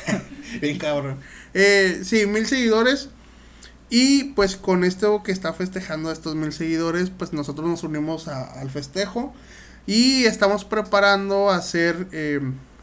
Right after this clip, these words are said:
pues, una dinámica para que ustedes que disfrutan de la comedia de Valle dieciséis y también personas que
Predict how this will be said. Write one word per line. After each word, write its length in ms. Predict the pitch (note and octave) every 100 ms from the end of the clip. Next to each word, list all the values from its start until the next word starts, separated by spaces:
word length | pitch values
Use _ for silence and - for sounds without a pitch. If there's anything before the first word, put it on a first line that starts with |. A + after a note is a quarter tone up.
| -
pues, 460 | - A#3+ B3 B3 -
una 220 | - G3 G#3+
dinámica 640 | G#3 F#3 G3+ F#3+ A#3+ C4 - - - - - - - - -
para 560 | D3+ D3+ D3 C#3+ C3 C3 - - -
que 120 | -
ustedes 480 | D#3 D3 E3 D#3+ E3+
que 480 | - F3+ E3+ D#3+ D3+
disfrutan 580 | D3+ C#3+ D3 D3+ D#3+ D#3+
de 280 | D#3+ D#3 D3+
la 140 | C#3+
comedia 300 | C#3 C#3+ C#3+
de 60 | D3
Valle 200 | D3 D3+
dieciséis 680 | D3 D#3+ C#3 F3 E3+ D#3 D#3
y 40 |
también 360 | F#3 C3+ C3+ C#3
personas 540 | C#3 C#3+ E3 D3+ D3+ D3+
que 340 | - C#3+ C#3